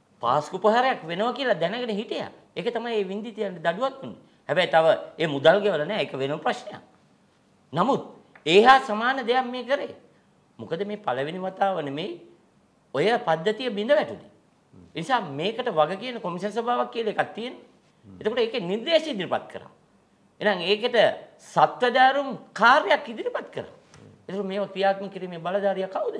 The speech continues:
ඇමතිවරයා, අමාත්‍යාංශ ලේකම්වරයා. ඉතින් මේගොල්ලෝ උඩ බලාගෙන හිටියා.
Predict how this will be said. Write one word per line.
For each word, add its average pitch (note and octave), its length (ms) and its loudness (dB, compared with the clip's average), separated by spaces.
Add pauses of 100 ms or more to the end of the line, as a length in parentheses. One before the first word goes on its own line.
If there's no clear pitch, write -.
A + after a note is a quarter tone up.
(1120)
ඇමතිවරයා, G3 600 6 (680)
අමාත්‍යාංශ B3+ 480 -2
ලේකම්වරයා. E4 680 4 (640)
ඉතින් A3 200 -12
මේගොල්ලෝ C#4 320 0
උඩ B3+ 100 0
බලාගෙන D#4 360 8
හිටියා. - 380 -4